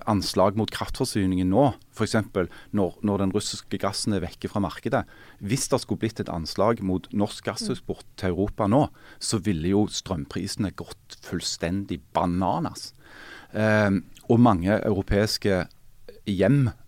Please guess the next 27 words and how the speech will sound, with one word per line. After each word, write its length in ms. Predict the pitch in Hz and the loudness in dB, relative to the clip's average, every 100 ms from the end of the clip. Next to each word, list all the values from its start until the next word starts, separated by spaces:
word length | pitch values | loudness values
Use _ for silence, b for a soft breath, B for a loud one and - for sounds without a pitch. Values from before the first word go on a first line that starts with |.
| - | -2
hadde 240 | 95 85 | 0 0
blitt 240 | 82 - - | -4 -8 -4
kalde 460 | 98 73 80 147 123 | -2 -2 -2 -2 -2
i 60 | |
vinter. 360 | 113 113 - 78 | -2 -4 -6 -2
Mange 320 | 110 101 90 | 2 2 4
europeiske 720 | 101 95 - 92 101 - 95 80 | 2 0 0 0 0 -2 -6 -6
store 600 | - - - 92 71 87 | -8 -4 -2 -2 -2 -2
industribedrifter 800 | 107 95 - 107 160 151 - 87 - | -2 -2 -4 -4 -4 -8 -4 -4 -2
ville 160 | 85 | -2
måttet 320 | 90 - - - | -2 -4 -6 -4
stenge. 440 | 92 85 76 107 - - B B B B B - | -4 -2 -2 -4 -8 -20 B B B B B -2
Eh, 320 | 101 98 92 | 2 4 2
det 200 | 95 110 | 0 2
ville 160 | 101 98 | 4 4
vært 320 | 104 - - - | 2 -2 -12 -4
en 220 | 95 90 - - - - _ _ | 0 0 -2 -14 -20 -20 _ _
ekstremt 880 | 101 - - - 127 190 127 - - | -10 -6 -8 0 2 2 0 -4 -8
alvorlig 440 | 80 80 85 90 | -4 -4 -4 -4
situasjon. 500 | - - - 80 85 - B B B B B - | -6 -10 -10 -10 -12 -14 B B B B B 0
Eh, 180 | 101 - | 2 2
og 100 | 107 | 2
derfor 240 | 123 - 131 | 2 2 0
så 120 | 127 | 0
er 220 | 101 95 | 2 4
jo, 240 | 131 131 - - - | 4 4 0 -6 -6
altså, 340 | 98 107 | 0 0